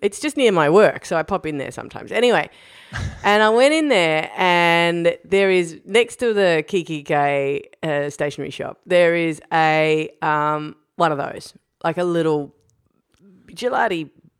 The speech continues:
Speaker 1: joint,
Speaker 2: Truck.
Speaker 1: right? No, but it's not a truck. It's like a little,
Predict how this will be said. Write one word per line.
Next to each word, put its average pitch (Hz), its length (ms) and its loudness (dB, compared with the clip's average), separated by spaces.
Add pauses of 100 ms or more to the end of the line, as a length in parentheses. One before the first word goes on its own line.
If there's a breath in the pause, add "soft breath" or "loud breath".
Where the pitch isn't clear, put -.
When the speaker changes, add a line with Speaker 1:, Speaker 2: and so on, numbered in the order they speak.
Speaker 1:
joint, 151 400 -2
Speaker 2:
Truck. - 160 -20
Speaker 1:
right? 160 400 -2
No, 247 160 0
but 247 80 4
it's 220 160 0
not 247 160 0
a - 20 -8
truck. - 380 -6
It's - 120 -10
like 180 180 -2
a 190 60 -2
little, 185 460 -2